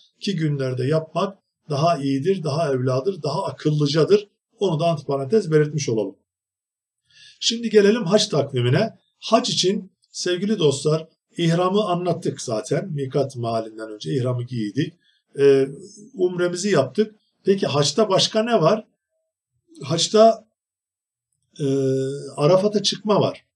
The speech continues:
Arafat'a çıkacağız. Arafat'a ne zaman çıkacağız? Sekiz Zilhicce. Biliyorsunuz hac belli günlerde, e, yapılıyor ve belli aylarda yapılan hac deniyor. E, Ramazan'dan sonra Şevval, Zilkade ve Zilhicce. Bu üç aya hac ayı deniliyor.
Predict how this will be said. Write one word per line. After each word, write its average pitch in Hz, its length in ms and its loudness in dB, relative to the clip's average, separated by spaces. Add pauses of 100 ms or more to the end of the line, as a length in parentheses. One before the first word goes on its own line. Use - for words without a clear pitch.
(560)
Arafat'a 165 420 2
çıkacağız. 113 580 -2
Arafat'a 180 440 0
ne 226 80 -4
zaman 202 260 0
çıkacağız? 147 540 0 (280)
Sekiz 156 540 -4
Zilhicce. 120 520 -4
Biliyorsunuz 165 420 -2
hac 208 200 -2 (160)
belli 170 460 -2
günlerde, 147 800 0 (360)
e, 117 60 -8 (260)
yapılıyor 139 600 0
ve 131 180 0
belli 143 260 2
aylarda 143 500 2
yapılan 120 420 0
hac - 320 -10 (200)
deniyor. 98 340 -6 (460)
E, 127 100 -8 (300)
Ramazan'dan 147 640 0
sonra 117 320 -4
Şevval, 143 520 0
Zilkade 147 640 -2
ve 214 100 2
Zilhicce. 139 520 -2
Bu 139 180 -10
üç 208 220 -4
aya 190 260 -2
hac - 340 -4
ayı 117 240 -4
deniliyor. 98 320 -10